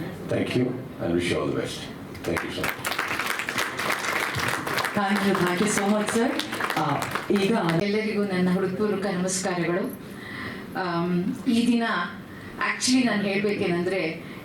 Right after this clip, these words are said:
Speaker 3: ಇವತ್ತು ನಾನ್ ನ್ಯೂ ಇಯರ್ ಸೆಲೆಬ್ರೇಟ್ ಮಾಡ್ತಾ ಇದ್ದೀನಿ. ಯಾಕೆ ಅಂದ್ರೆ ನಮ್ಮೊಂದಿಗೆ, ಆ, ಕಿಚ್ಚ ಸುದೀಪ್ ಅವ್ರಿದ್ದಾರೆ. ಎಂಥ ಐಕಾನಿಕ್ ಆಕ್ಟರು,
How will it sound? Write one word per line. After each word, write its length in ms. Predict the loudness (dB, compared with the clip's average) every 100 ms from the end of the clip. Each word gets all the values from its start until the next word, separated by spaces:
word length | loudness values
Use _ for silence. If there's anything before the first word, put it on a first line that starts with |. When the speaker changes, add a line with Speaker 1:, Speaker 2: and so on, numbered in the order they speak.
| 0
Speaker 3:
ಇವತ್ತು 320 | 2 2 4
ನಾನ್ 200 | 6 6
ನ್ಯೂ 160 | 4 4
ಇಯರ್ 200 | 2 2
ಸೆಲೆಬ್ರೇಟ್ 520 | 2 2 2 2 2
ಮಾಡ್ತಾ 300 | 0 0 0
ಇದ್ದೀನಿ. 300 | 2 2 2
ಯಾಕೆ 280 | 2 0 2
ಅಂದ್ರೆ 440 | 2 0 0 -2 -6 -4
ನಮ್ಮೊಂದಿಗೆ, 720 | 0 2 4 4 4 2 2 -2
ಆ, 520 | -8 -10 -2 0 2
ಕಿಚ್ಚ 280 | 2 2 2
ಸುದೀಪ್ 420 | 2 4 4 4
ಅವ್ರಿದ್ದಾರೆ. 760 | 2 2 2 2 0 -2 -6 -4 0
ಎಂಥ 220 | 4 4 4
ಐಕಾನಿಕ್ 560 | 2 2 2 4 4 4
ಆಕ್ಟರು, 520 | 2 2 2 2 2